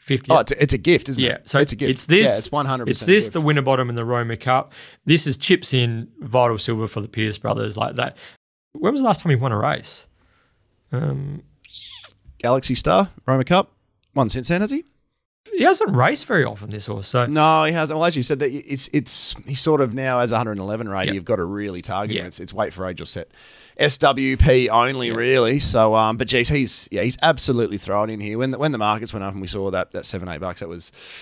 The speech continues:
Speaker 2: well, in Brad Betts' defense, it was, he did go up shorter, but they, they adjusted it out. That was, um, yeah, a bit of a, bit of a Harry Howler, that one. That was
Speaker 1: <laughs>
Speaker 2: thirty meters out straight in front. It's gone out in the full. So
Speaker 1: Harry Howler.
Speaker 2: <laughs> Yeah, a bit of a Harry Howler. So,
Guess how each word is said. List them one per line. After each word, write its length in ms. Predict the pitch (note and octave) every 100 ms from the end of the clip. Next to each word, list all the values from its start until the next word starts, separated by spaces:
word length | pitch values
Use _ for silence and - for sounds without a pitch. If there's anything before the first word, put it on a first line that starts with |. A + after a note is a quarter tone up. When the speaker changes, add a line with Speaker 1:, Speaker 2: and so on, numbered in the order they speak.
| -
Speaker 2:
well, 240 | - D#3 D#3+
in 100 | C#3+
Brad 220 | C3 C3+
Betts' 160 | A#2+ A2
defense, 400 | A#2+ - B2 G#2
it 40 |
was, 200 | A#2 A2+
he 80 | B2
did 160 | A#2 A2
go 100 | A2
up 60 |
shorter, 340 | G2 - A2+ G#2+
but 80 | G2+
they, 80 | G2
they 160 | F#2+ G2+
adjusted 440 | G2 G#2+ A2+ - G#2
it 100 | G2
out. 260 | G2+ G2+
That 180 | A#2+ A#2
was, 260 | A2 G2+ G2+
um, 680 | G#2 G2+ G2+ G2+ G2 F#2 -
yeah, 100 | G#2+
a 60 | G#2
bit 120 | G#2
of 60 | C3
a, 220 | A2 G2+
bit 140 | A2+
of 60 | C3+
a 60 | A2
Harry 300 | B2+ A#2+ G#2
Howler, 400 | G#2 A#2+ B2+ G#2
that 160 | A#2+
one. 160 | A#2 A2
That 120 | C3
was 200 | C3 -
Speaker 1:
<laughs> 140 | -
Speaker 2:
thirty 200 | - A#2
meters 300 | G#2+ A2 G#2
out 140 | A2 G2
straight 260 | - A2+
in 60 | G2
front. 240 | - A#2
It's 80 | F2+
gone 120 | A2+
out 100 | A2
in 60 | F2+
the 80 | G2
full. 260 | B2+ B2 G#2+
So 220 | A2 A2 -
Speaker 1:
Harry 340 | C#3 C3+ A#2+
Howler. 540 | A2 A2+ B2+ B2 A2 F#2+
Speaker 2:
<laughs> 40 | - C#3+
Yeah, 300 | D#3+ - - C3
a 300 | - A2+ B2+
bit 100 | B2+
of 80 | B2
a 80 | A2+
Harry 220 | A2 G#2
Howler. 320 | G#2 G#2+ F#2+
So, 280 | G#2 - G2